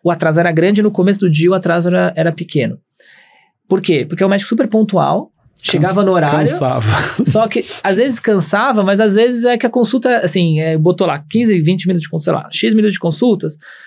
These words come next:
Speaker 1: mas sempre atrasava dois, três minutos. Só que dois, três minutos nos, nos primeiras X horas, beleza, dois, três minutos, atrasou a primeira dois minutos, a segunda atrasou seis, beleza, a outra, né, nove, foi doze.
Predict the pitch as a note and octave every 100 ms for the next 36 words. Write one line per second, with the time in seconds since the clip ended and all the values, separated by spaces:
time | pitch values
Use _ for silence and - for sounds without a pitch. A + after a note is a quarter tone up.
0 | - _ - F3 C#4 C4+ A3+ G3+ F#3+ A3
1 | A3+ A3+ A3+ A#3+ G#3+ D#3 C#3 - - G#3
2 | G#3+ G#3+ D#4+ - G#3+ G3 F3 D#3 D#3 D#3+
3 | D3 D3+ - D#3+ D3+ C#3+ C3 - - -
4 | - D3+ F#3 A#3+ D#3 C#3+ C4+ A#3 E3 C#3
5 | C3+ E3 E3+ F3+ F3+ F#3+ A#3 D4 - E3+
6 | F3 E3 F3 F3 F3 F#3+ F3+ F#3 A3 E3+
7 | B2+ D3 - E3 F3 G3 G3+ G3 G3+ G3
8 | F3+ C3+ B2 D#3 F3+ C3 C#3+ D3 D#3+ F3
9 | G#3 F#3 F3+ F3 F3 D#3+ B2+ C3 - C#3+
10 | C3 F#3 G3+ E3 C#3+